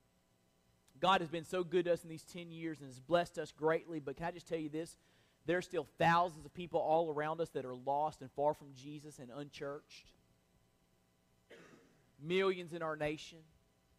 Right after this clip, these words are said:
billions in our world. We don't have the luxury of taking some time off and just sitting around patting each other on the back and resting on our laurels.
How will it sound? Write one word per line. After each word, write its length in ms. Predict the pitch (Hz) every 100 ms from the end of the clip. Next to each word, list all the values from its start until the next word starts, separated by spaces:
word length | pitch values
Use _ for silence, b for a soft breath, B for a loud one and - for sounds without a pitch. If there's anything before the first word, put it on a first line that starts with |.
| _ _ _ _ - 120
billions 560 | 175 185 196 190 180 -
in 160 | 185 165
our 240 | 156 143
world. 580 | 131 131 139 143 147 143 147
We 80 |
don't 180 | 185 196
have 420 | 143 180 180 175 - _ _ 139
the 100 | 165
luxury 480 | 156 180 - 185 165
of 80 | -
taking 420 | 175 180 175 170
some 140 | 160
time 320 | 139 170 170
off 320 | 165 175 165 147
and 80 |
just 180 | 143 151
sitting 200 | 170 175
around 200 | 175 165
patting 260 | 175 175 180
each 140 | 170
other 140 | 170 165
on 100 | 165
the 60 |
back 300 | 135 170 170
and 120 | 147
resting 320 | 143 165 175 160
on 120 | 156
our 120 | 151
laurels. 760 | 139 147 151 151 160 - -